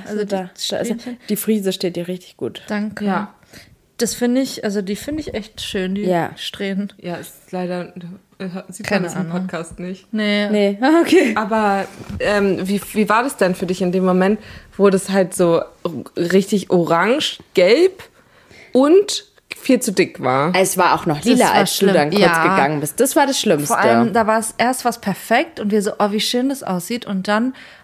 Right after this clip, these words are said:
Speaker 2: kam diese
Speaker 1: Glossing.
Speaker 2: das Glossing drauf und dann war es auf einmal lila.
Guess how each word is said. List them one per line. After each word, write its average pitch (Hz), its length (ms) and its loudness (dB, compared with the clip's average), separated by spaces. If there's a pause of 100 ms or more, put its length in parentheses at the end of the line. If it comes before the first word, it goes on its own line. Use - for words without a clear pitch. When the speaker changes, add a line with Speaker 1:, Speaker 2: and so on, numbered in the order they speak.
(200)
Speaker 2:
kam 202 260 2
diese 180 720 0
Speaker 1:
Glossing. 180 540 0
Speaker 2:
das 196 140 -6
Glossing 220 360 -2
drauf 311 200 -2
und 202 160 -4
dann 196 140 0
war 185 60 -2
es 185 100 -6
auf 202 100 -10
einmal 185 240 -2
lila. 170 480 -4